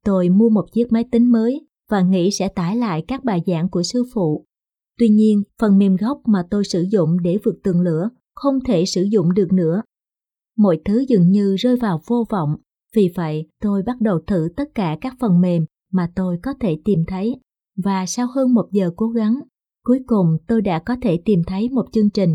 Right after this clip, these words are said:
có thể sử dụng được. Từ một nhân viên văn phòng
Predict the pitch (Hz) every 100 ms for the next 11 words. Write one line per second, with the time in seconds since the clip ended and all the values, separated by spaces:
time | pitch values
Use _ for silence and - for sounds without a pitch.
0 | 160 247 262 185 170 175 160 214 160 175
1 | 180 - _ _ _ _ _ _ _ _
2 | - 220 196 196 196 233 240 247 240 247
3 | 226 226 190